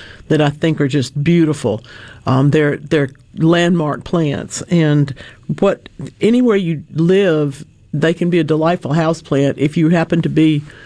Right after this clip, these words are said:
uh, in our coastal counties, oftentimes they can survive outdoors and get to be quite tall. <laughs> That's kind of fun.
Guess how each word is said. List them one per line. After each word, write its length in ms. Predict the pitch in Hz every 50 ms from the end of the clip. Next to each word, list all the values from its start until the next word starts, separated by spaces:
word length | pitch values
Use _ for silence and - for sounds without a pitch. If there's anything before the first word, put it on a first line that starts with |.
| - - - - - - - -
uh, 100 | - - -
in 120 | 185 175
our 140 | 160 143 139
coastal 380 | - - 208 208 202 - 143 139
counties, 420 | - 160 139 135 139 151 165 160
oftentimes 560 | 151 139 139 - 147 151 151 156 147 147 151
they 140 | - 135 139
can 180 | 139 - 135 143
survive 420 | - 151 139 147 143 143 147 139
outdoors 640 | 147 143 139 - - 156 160 165 165 147 135 127 - - - - - - - - - -
and 280 | 147 139 135 135 - - - 135
get 240 | 135 156 151 139 -
to 80 | -
be 180 | 165 156 170 175
quite 360 | 170 - - 202 233 240 -
tall. 400 | - 240 269 302 262 - 98 - - -
<laughs> 100 | - -
That's 920 | 185 185 - - 202 233 220 - 170 220 - - - - 151 165 202 202 -
kind 180 | 254 226 180
of 100 | 147 156
fun. 440 | - - 147 143 139 143 185 214